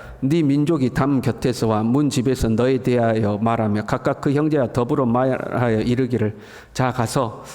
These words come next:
여호와께서 무슨 말씀이 나오는가 들어보자."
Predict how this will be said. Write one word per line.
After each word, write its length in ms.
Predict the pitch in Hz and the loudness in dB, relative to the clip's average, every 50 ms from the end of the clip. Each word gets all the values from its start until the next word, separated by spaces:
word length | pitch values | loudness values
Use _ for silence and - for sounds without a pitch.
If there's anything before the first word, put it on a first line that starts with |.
| - - - - - | -20 -20 -16 -6 -2
여호와께서 560 | 123 120 127 131 127 120 123 - 117 - 120 | 0 2 2 2 2 0 0 -2 -2 0 0
무슨 300 | 113 110 131 123 - 160 | 0 0 0 0 0 0
말씀이 680 | 156 151 151 139 135 - - 151 143 139 139 139 131 - | 2 2 2 0 -2 -2 -2 0 2 2 2 2 0 0
나오는가 520 | - 123 120 123 127 127 123 120 120 120 - | 0 0 0 2 0 0 0 0 -2 -2 -2
들어보자." 720 | 123 113 117 104 113 104 113 104 104 98 - 120 120 - | -2 -2 0 0 -2 -2 -2 -4 -4 -6 -8 -12 -14 -16